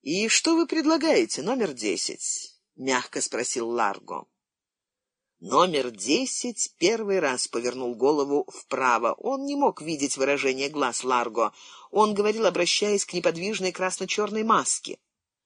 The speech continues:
«Я предлагаю, чтобы один член от каждой национальной группы остался на борту и гарантировал соблюдение интересов остальных членов своей национальной группы.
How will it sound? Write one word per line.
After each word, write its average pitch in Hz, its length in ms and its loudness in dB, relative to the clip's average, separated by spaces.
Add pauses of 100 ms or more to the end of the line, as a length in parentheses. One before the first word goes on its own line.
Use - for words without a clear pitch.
(1120)
«Я - 320 2
предлагаю, 302 640 8
чтобы 226 380 8
один 247 500 4
член 277 440 4
от 202 200 2
каждой 165 420 4
национальной 151 680 4
группы 330 380 6
остался 277 480 6
на 240 100 4
борту 220 380 2
и 202 160 2
гарантировал 196 800 4
соблюдение 220 680 2
интересов 254 580 0 (320)
остальных 247 540 4
членов 202 380 2
своей 165 280 0
национальной 147 520 -2
группы. - 460 -8